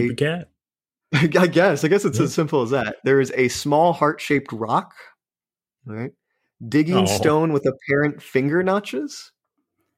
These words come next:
Speaker 2: There was a sharp stick, a tube of aftershave,
Speaker 1: Yeah. <laughs>
Speaker 2: seven
Speaker 1: Bigfoot,
Speaker 2: mason
Speaker 1: Bigfoot
Speaker 2: jars.
Speaker 1: <laughs> Shaves.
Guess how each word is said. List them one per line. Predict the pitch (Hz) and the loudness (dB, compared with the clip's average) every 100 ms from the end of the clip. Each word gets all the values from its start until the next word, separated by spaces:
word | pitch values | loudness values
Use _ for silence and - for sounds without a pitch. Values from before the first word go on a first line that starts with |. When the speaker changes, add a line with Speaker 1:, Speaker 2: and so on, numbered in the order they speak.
| _ _ _ _ _ _ | _ _ _ _ _ _
Speaker 2:
There | - 120 | -2 0
was | 120 - | 0 0
a | 117 | -2
sharp | 113 - 139 143 | -2 0 0 0
stick, | - - 139 - - - - _ _ _ _ _ _ _ - | -6 -2 -2 -2 -8 -20 -20 _ _ _ _ _ _ _ -2
a | 131 | -2
tube | 123 - 196 208 | -2 0 2 4
of | 196 - | 2 0
aftershave, | 135 180 165 123 - 104 101 107 - _ _ _ _ | -2 -2 -2 -4 0 -2 -2 -10 -16 _ _ _ _
Speaker 1:
Yeah. | 123 90 87 - _ _ | -4 -4 -8 -16 _ _
<laughs> | _ _ - | _ _ -20
Speaker 2:
seven | - - 151 156 180 | -6 0 2 2 2
Speaker 1:
Bigfoot, | 139 | 2
Speaker 2:
mason | 147 151 151 | 2 0 0
Speaker 1:
Bigfoot | 113 | -2
Speaker 2:
jars. | 113 110 104 131 - - _ | 0 -2 -2 -4 -10 -20 _
Speaker 1:
<laughs> | _ _ 139 | _ _ -10
Shaves. | - - 113 - - | -8 -4 -4 -6 -14